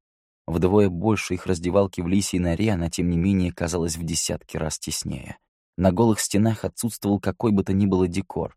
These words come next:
Все от пола до потолка было черным. Это сразу же произвело на лисов гнетущее впечатление, и они торопливо расставили повсюду оранжевые сумки, стараясь развеять мрачную иллюзию при помощи ярких цветовых пятен.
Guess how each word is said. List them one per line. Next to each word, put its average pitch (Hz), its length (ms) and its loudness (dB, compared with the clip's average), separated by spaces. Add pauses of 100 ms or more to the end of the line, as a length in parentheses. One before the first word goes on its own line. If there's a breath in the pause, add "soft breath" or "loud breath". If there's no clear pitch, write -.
(140)
Все - 340 4
от - 220 -2
пола 104 260 4
до 82 100 2
потолка 90 440 0
было 85 180 2
черным. - 560 -6 (400)
Это 135 200 -4
сразу 123 360 2
же 87 120 2
произвело 90 440 2
на 85 120 2
лисов 95 260 0
гнетущее 95 540 0
впечатление, 104 720 2
и 90 40 2
они 104 200 4
торопливо 107 460 2
расставили 104 460 2
повсюду 92 420 0
оранжевые 90 440 2
сумки, 107 360 0
стараясь 87 420 0
развеять 98 480 0
мрачную 85 500 0
иллюзию 82 360 0
при 90 120 -4
помощи 85 420 -2
ярких 82 380 -2
цветовых 80 480 -2
пятен. - 440 -4